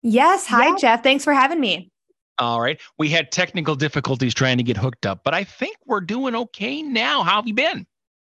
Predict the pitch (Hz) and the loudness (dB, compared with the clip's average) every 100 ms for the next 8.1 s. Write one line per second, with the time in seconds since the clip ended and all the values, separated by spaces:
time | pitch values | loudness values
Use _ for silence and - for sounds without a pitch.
0 | _ _ - 285 370 370 392 349 339 370 | _ _ 0 0 0 -6 -6 -2 -4 -4
1 | 370 330 392 370 - 277 320 - - 294 | -6 -2 -2 -4 -6 -8 -8 -12 -6 -4
2 | 269 240 247 339 370 359 349 320 262 - | -4 -6 -2 -2 -2 -6 -8 -8 -10 -6
3 | 285 269 - 254 311 320 247 208 214 202 | -4 -4 -4 -4 -4 -8 -6 -6 -4 -8
4 | 196 208 196 185 185 196 214 208 214 240 | -8 -6 -4 -2 -4 -6 -8 -8 -6 -4
5 | 214 - - _ _ _ _ 135 165 208 | -4 -6 -16 _ _ _ _ -2 -2 -2
6 | 180 131 156 202 - 156 - - - 156 | -4 -4 -2 -4 -4 -10 -10 -12 -4 -2
7 | 156 160 170 - 233 269 269 202 190 190 | 0 -4 -6 -4 -4 -6 -6 -6 -4 -4
8 | 190 | -6